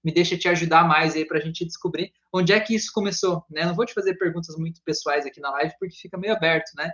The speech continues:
Mas me manda uma mensagem lá e aí deixa eu tentar entender certinho o que que tá acontecendo aí na tua vida pra gente reescrever essa história aí, tá bom? É...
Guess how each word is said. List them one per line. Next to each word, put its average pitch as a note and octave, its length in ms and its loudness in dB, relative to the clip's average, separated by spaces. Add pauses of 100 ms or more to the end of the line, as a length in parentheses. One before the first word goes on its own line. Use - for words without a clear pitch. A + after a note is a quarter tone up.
(280)
Mas F3 120 4
me F#3+ 80 2
manda G#3+ 180 2
uma B3+ 100 0
mensagem G3 460 0
lá F3 240 4
e F3+ 80 6
aí F3+ 280 6 (280)
deixa E3 220 0
eu F#3 400 4
tentar F3 280 2
entender F3 300 2
certinho E3+ 360 0
o E3 40 -6
que F3 60 -8
que - 80 -16
tá F3 80 0
acontecendo E3 540 -4
aí D3 60 -2
na D3+ 100 -6
tua C#3+ 160 -6
vida D3+ 180 -10
pra D#3 140 -4
gente D#3+ 420 -4 (260)
reescrever G#3 600 6
essa D3 180 -2
história C3 380 -4
aí, B2+ 180 -10
tá C#3 80 -4
bom? C3+ 240 4 (580)
É... C#3 840 -4